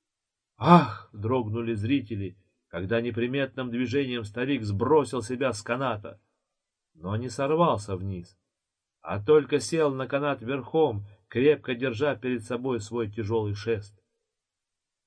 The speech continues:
Улугбек прохаживался от поляны к поляне. Многие из почтенных гостей прогуливались с ним по саду. На высоких ходулях плясали мальчики. Забавно вышагивали по земле их длинные палки,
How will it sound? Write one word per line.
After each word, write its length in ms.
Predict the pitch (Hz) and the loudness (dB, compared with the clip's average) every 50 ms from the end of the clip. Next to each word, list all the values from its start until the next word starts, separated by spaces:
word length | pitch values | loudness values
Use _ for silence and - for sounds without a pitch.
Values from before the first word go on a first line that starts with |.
| _ _ | _ _
Улугбек 600 | 80 85 90 92 107 101 95 107 143 151 - - | -8 -6 -2 0 0 0 4 6 6 6 6 4
прохаживался 840 | - 120 127 110 - 147 147 135 123 135 131 127 117 107 - 120 117 | 0 -2 -2 -2 0 0 0 0 0 0 -2 -2 -2 -2 0 0 0
от 140 | 113 107 - | 0 0 -2
поляны 360 | 120 117 127 131 131 120 117 | -2 0 0 0 -2 -4 -6
к 80 | 107 - | -6 -2
поляне. 580 | 120 117 117 131 143 143 135 110 90 80 - - _ _ _ _ _ _ _ _ _ _ | -2 -2 0 -2 -2 -4 -6 -6 -8 -10 -14 -18 _ _ _ _ _ _ _ _ _ _
Многие 480 | 87 92 120 156 190 208 185 151 135 117 | -8 -2 0 2 2 4 4 4 2 2
из 100 | 104 104 | 2 2
почтенных 600 | 117 113 107 101 - - 131 123 117 117 113 104 | 0 0 0 -2 -4 -4 -4 -2 -2 -2 0 2
гостей 540 | 104 113 107 104 - - 143 147 143 135 123 | 2 2 0 0 -4 -4 -2 0 0 0 0
прогуливались 760 | 113 110 113 113 139 156 147 143 139 139 139 143 135 - - | 0 -2 -2 0 2 2 4 4 4 4 4 2 0 -2 -6
с 40 | |
ним 260 | - 139 131 120 110 107 | -10 -8 -8 -8 -6 -4
по 100 | 120 120 | -4 -4
саду. 420 | 110 - 120 110 98 92 101 - _ _ _ _ _ _ _ | -2 -2 -2 -2 -2 -2 -6 -10 _ _ _ _ _ _ _
На 140 | 85 95 110 | -4 0 2
высоких 440 | 139 139 - 190 185 165 165 147 | 2 2 4 2 2 2 0 0
ходулях 460 | - 151 151 151 175 175 147 120 107 - | 0 0 0 2 2 2 2 0 -2 -4
плясали 400 | 117 120 117 - 135 131 127 123 | -4 -4 -2 -2 -2 0 0 -2
мальчики. 680 | 127 143 143 131 110 104 - 95 95 - - - - _ _ _ - | -2 -2 -2 -4 -4 -8 -12 -16 -16 -18 -20 -20 -20 _ _ _ -20
Забавно 600 | 80 80 104 117 117 143 151 151 147 143 143 135 | -8 -4 -2 0 2 4 4 4 4 2 0 0
вышагивали 580 | 135 135 107 147 151 147 135 123 120 120 117 | 0 -2 -2 0 0 0 0 0 -2 -2 -2
по 140 | 110 113 117 | -2 -2 -4
земле 360 | 107 110 120 123 131 143 139 | -4 -4 -4 -4 -4 -4 -4
их 220 | - - 127 110 104 | -2 -2 -4 -4 -2
длинные 400 | 101 113 135 131 120 120 120 117 | -4 -4 -6 -6 -6 -6 -6 -6
палки, 640 | 107 117 131 131 127 123 117 110 - 107 101 101 | -4 -2 -2 0 0 -2 -2 -4 -6 -8 -8 -8